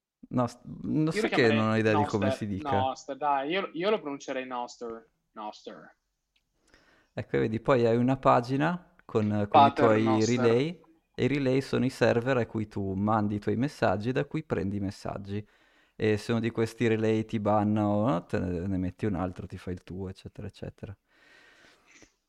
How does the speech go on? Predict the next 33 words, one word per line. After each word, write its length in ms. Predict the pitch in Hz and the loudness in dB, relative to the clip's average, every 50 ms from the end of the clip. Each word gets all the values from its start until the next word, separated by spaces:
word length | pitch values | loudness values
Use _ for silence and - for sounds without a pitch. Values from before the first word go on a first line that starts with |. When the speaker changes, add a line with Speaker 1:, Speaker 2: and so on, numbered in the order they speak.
| _ | _
Speaker 1:
E 400 | - 123 123 120 117 117 113 113 | 0 2 4 4 6 6 6 4
ovviamente 540 | 113 113 113 139 135 143 139 123 - - 120 | 4 4 6 6 6 6 6 6 6 4 4
quando 220 | 120 120 117 117 | 6 6 4 2
succedono 400 | 117 - - - 139 123 123 123 | 0 -2 -2 -2 0 2 2 2
queste 340 | 123 - 123 120 - - 151 | 0 0 -2 -2 0 -2 -2
cose, 640 | - - 131 117 113 117 117 135 143 147 147 143 117 | 2 4 6 6 6 6 4 4 4 4 4 4 4
eh, 40 | 104 | 2
a 100 | 110 110 | 2 2
me 180 | 110 113 113 110 | 2 2 2 2
viene 220 | 107 107 107 107 104 | 2 2 2 0 0
sempre 440 | - - 110 104 104 113 104 104 | -2 -2 -2 0 2 2 2 2
la, 260 | 101 101 101 98 98 101 | 4 2 2 2 2 2
il 100 | 98 92 | 0 -2
prurito, 440 | - 139 135 113 110 104 - 123 | -2 -2 0 0 0 0 -2 -2
sarebbe 320 | 117 - 107 104 101 107 104 | 0 0 0 0 0 -2 -2
figo 260 | - - 120 104 98 | -4 -4 -4 -4 -4
fare 300 | 98 - 113 98 95 98 | -2 2 2 2 2 2
il 60 | 98 101 | 2 2
nodo 240 | 107 113 113 113 | 0 2 2 0
Bitcoin, 560 | 107 113 117 113 - - - 117 107 107 107 107 | 0 0 -2 -4 -4 -2 2 2 2 2 2 2
eh, 380 | 104 104 101 101 98 92 82 101 | 2 2 2 2 2 2 2 0
e 40 | |
Lightning 540 | 104 101 101 95 95 - - 101 101 95 95 | 0 2 2 0 0 0 -2 -4 -2 -2 -2
del 160 | 95 98 101 | -2 -4 -4
Cabana 500 | - - 143 123 120 104 101 107 120 131 | -2 -2 0 2 2 4 4 4 2 0
con 160 | 131 - 107 101 | 0 -2 -2 0
il 120 | 98 101 101 | 0 0 0
relay 280 | 117 117 104 82 90 | 0 0 -2 -2 -2
del 160 | 98 98 98 - | -2 -4 -6 -6
Cabana, 460 | - - 95 95 87 82 85 90 90 | -8 -6 -4 -4 -4 -2 -4 -6 -6
quello 160 | 82 80 80 | -6 -8 -8
sarebbe, 360 | - - 85 85 80 76 76 76 | -6 -4 -4 -4 -4 -4 -6 -6
cioè, 300 | - - 73 - - 101 | -6 -6 -8 -8 -8 -10